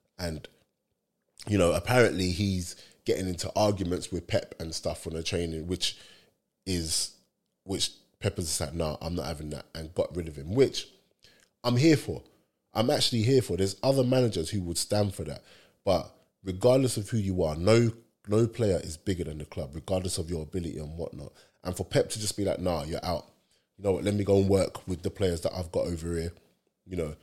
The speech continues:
you're out." I respect it. But also, it's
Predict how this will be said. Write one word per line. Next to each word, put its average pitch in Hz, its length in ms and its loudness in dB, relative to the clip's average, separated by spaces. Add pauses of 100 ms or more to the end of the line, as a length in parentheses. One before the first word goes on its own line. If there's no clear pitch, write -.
(180)
you're 90 200 0
out." 87 280 -2 (260)
I 113 80 4
respect - 560 2
it. - 160 -12 (1500)
But 123 160 4
also, 143 560 4 (260)
it's - 200 -4